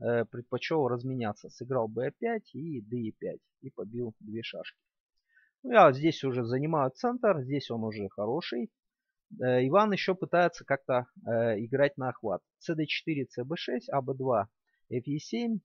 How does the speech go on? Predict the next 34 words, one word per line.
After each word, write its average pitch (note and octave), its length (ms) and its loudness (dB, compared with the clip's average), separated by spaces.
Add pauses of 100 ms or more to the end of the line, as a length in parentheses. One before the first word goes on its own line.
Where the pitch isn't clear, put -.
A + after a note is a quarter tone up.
Ц C3+ 160 -4
Д A2 140 0
два, D#3 400 0
Б A#2+ 200 -2
Ц - 160 -12
семь. F#2+ 380 -8 (760)
Здесь F#3 260 0
я C3 60 0
сыграл C3+ 460 2
Ж D3+ 160 0
Ф - 80 -6
четыре. C4 500 -2 (1400)
И G3+ 500 2
Иван F3 240 6
сыграл D3+ 400 6
Ц - 180 -2
Д C#3 120 0
шесть A#2 340 -2
с - 100 -12
ловушкой, C3+ 580 0 (100)
в - 80 -20
которую F3+ 480 2
я D3+ 180 4
и D3 60 4
угодил. C3+ 640 0
Здесь C#3+ 320 -2
у C#3 40 -4
меня C#3+ 200 0
уже B2+ 340 0
было C3+ 320 2
<laughs> - 80 6
очень D#3+ 340 6
мало C#3 280 4
времени. G3 580 0